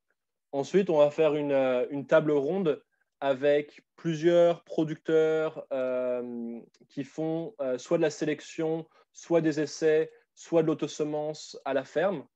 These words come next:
Euh, donc, des producteurs qui travaillent, qui sont dans différentes régions. Pascal Royer,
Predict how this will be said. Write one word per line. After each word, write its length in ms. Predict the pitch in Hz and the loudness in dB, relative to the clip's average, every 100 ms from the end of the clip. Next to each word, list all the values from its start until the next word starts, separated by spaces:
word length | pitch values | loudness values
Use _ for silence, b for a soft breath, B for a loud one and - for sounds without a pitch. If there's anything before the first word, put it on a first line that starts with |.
| _ _ _ - | _ _ _ -8
Euh, 400 | 117 113 113 113 | -2 -2 -2 -4
donc, 360 | 123 139 139 - | -2 -2 -2 -4
des 100 | 139 | -4
producteurs 520 | 135 143 139 156 156 | 0 -2 2 2 2
qui 120 | - | -4
travaillent, 420 | 135 143 135 135 135 | -8 -4 0 0 -4
qui 180 | - | -12
sont 260 | 135 - 147 | -12 -6 -4
dans 140 | 139 | -2
différentes 460 | 131 143 - 143 131 | -4 -4 -2 -2 -2
régions. 440 | 139 120 156 185 | -6 -4 -2 -2
Pascal 440 | 180 139 - 147 131 | 0 -2 0 -2 0
Royer, 540 | 131 135 143 151 147 | 0 0 0 -2 -6